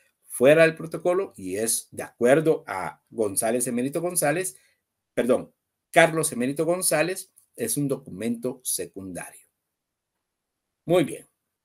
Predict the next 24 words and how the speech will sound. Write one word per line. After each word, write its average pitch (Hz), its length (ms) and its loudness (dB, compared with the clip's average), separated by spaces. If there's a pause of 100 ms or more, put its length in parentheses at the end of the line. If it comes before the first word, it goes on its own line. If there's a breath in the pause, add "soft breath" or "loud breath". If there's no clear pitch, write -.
(520)
Sigamos. 196 720 2 (160)
Ejemplo 190 480 4
de 160 120 6
la 147 120 4
prueba 151 300 2
preconstituida 165 800 -2
puede 156 240 4
ser 160 320 4
una 151 240 0
declaración 151 880 2 (400)
de 135 240 0
confidencialidad. 160 1200 2 (1400)
Mm, 160 680 -4 (180)
si 147 380 4
es 196 260 8
con 156 300 0
firma, 190 540 0
eh, 117 280 0
autenticada, 180 1000 4
sí. - 500 0 (680)
Ahí 110 100 -8
se 147 160 2
recuerda 156 600 0
que, 175 360 -2